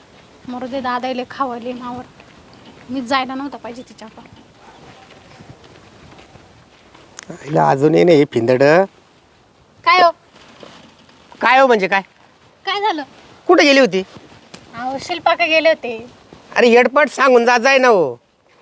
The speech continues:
Speaker 1: अहो दादा, एवढे काय चिडा त्या मग?
Speaker 2: एवढं काय चिडा ते म्हणजे?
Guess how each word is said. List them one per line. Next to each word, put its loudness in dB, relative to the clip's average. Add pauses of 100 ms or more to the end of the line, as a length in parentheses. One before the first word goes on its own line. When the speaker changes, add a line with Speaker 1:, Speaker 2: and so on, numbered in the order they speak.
Speaker 1:
अहो -10
दादा, -2
एवढे 0
काय 2
चिडा 0
त्या 2
मग? -2 (220)
Speaker 2:
एवढं 6
काय 2
चिडा 2
ते 0
म्हणजे? -4